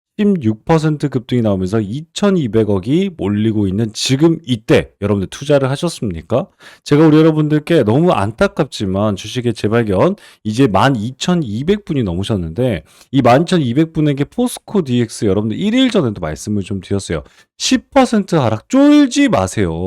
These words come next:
오히려 계좌 망가집니다. 담으셔야죠."라고 말씀을 좀 드렸고요. 또 중요한 건 제가 우리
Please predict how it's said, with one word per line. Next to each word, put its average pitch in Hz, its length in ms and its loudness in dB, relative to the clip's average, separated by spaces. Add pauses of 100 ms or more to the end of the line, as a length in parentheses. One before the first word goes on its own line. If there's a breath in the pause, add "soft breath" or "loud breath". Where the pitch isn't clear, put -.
오히려 139 540 4 (380)
계좌 139 360 2
망가집니다. 92 880 -2
담으셔야죠."라고 156 1040 2
말씀을 117 400 0
좀 110 160 -4
드렸고요. 110 560 0 (340 loud breath)
또 180 140 4
중요한 170 400 2
건 147 340 2 (160)
제가 170 220 6
우리 170 100 6